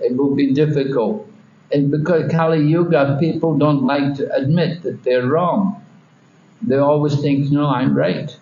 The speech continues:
you're wrong." And this way you go on arguing. So just simply arguing and trying to defeat someone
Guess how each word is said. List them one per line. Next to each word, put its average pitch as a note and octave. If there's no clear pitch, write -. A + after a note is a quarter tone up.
you're D#3+
wrong." -
And C3
this D#3
way D3+
you C#3
go C3+
on C3+
arguing. C#3+
So D3
just E3
simply D#3+
arguing C#3
and A#2+
trying C#3
to C3
defeat B2+
someone A2+